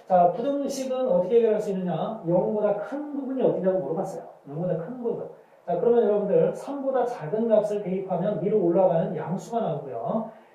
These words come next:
그 다음에 삼하고 사 사이를 집어넣으면은 뭐가 나옵니까? 음수가 나오고요. 그 다음에 사보다 큰 수를 대입을 하면 양수가 나오죠.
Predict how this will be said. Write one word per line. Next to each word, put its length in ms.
그 60
다음에 200
삼하고 420
사 180
사이를 440
집어넣으면은 800
뭐가 200
나옵니까? 540
음수가 440
나오고요. 680
그 60
다음에 200
사보다 480
큰 240
수를 260
대입을 280
하면 340
양수가 400
나오죠. 500